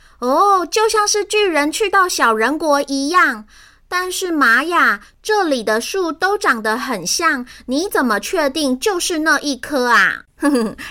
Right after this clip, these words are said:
因为那只金龟子不断地跟我吹嘘，他家是住在整片橡树林里最壮最高、树叶最多的橡树上。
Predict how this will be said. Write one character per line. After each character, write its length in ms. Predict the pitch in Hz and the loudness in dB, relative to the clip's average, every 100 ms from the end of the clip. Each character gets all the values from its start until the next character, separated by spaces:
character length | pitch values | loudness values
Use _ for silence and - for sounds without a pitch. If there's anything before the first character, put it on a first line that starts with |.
| - | -2
因 180 | 294 294 | 0 2
为 180 | 285 | 2
那 140 | 277 285 | 2 0
只 200 | 277 262 | 0 -2
金 180 | 311 330 | -2 0
龟 200 | 320 330 | 0 0
子 220 | 247 185 | 0 -2
不 320 | - 208 285 | 0 0 2
断 200 | 453 381 | 0 0
地 100 | 254 | 0
跟 140 | 269 | 2
我 120 | 262 170 | 0 0
吹 240 | 277 254 | -2 -2
嘘， 320 | 254 254 254 - - | -2 -4 -4 -6 -10
他 180 | - 294 | 0 0
家 260 | 302 269 285 | 2 2 2
是 140 | 311 | -2
住 220 | 254 302 | -4 -2
在 180 | 294 269 | 0 0
整 220 | 247 202 | 0 -2
片 240 | - 392 320 | -2 -2 0
橡 200 | 339 285 | -2 0
树 180 | 311 | 0
林 240 | 247 190 240 | 0 0 0
里 280 | 254 170 - - | -2 -4 -10 -6
最 200 | 392 277 | -2 0
壮 300 | 302 302 240 | 0 0 0
最 220 | 339 269 | -2 -2
高、 240 | 269 254 277 | 0 0 0
树 220 | - 302 | -2 0
叶 160 | 269 240 | 2 0
最 280 | 427 320 | 0 -2
多 220 | 220 247 240 | 2 2 2
的 100 | 196 | 0
橡 220 | 269 226 | -2 -4
树 180 | 254 214 | -4 -2
上。 320 | 277 185 | 0 -2